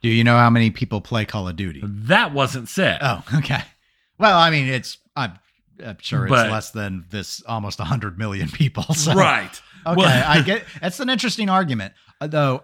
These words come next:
Speaker 1: I, um,
Speaker 2: 'Cause, I mean, and that's the ongoing argument, is the fact that in all of these things, one of the biggest things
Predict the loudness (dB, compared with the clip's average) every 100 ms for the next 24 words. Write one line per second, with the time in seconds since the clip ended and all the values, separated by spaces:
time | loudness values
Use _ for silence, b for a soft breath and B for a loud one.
0 | -10 -8 -4 -2 0 2 2 -2 -6 -2
1 | 0 0 2 2 0 -2 0 0 0 -2
2 | -2 -4 -4 -4 -4 -4 -8 -10 -10 -10
3 | -6 -6 -6 -10 -12 -14 _ _ _ _
4 | _ _ _ _ _ _ _ _ _ _
5 | _ _ _ _ _ _ _ _ _ -4
6 | -2 0 0 0 -2 -2 -4 -4 -4 -4
7 | -4 -2 -2 -2 -4 -4 -6 -8 -12 _
8 | -6 -4 -6